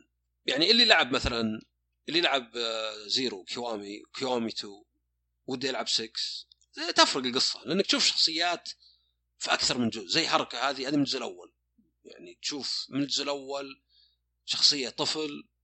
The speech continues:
تصير معك، ويعني قلة من الألعاب اللي يقدرون ياخذون لك شخصية من كانت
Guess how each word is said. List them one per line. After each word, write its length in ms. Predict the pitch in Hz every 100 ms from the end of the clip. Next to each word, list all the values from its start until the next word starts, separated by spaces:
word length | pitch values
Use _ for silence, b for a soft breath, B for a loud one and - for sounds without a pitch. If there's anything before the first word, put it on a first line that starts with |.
| _ -
تصير 260 | - 135 120
معك، 400 | 139 139 143 - - -
ويعني 1080 | - 190 - - - _ 120 98 120 113 - _ b b b b _ - -
قلة 160 | 262 233
من 60 |
الألعاب 260 | 190 165 170
اللي 120 | 165
يقدرون 240 | 139 165
ياخذون 260 | 131 143 131
لك 60 | -
شخصية 560 | - - 139 135 135
من 260 | 110 104 113
كانت 320 | 135 123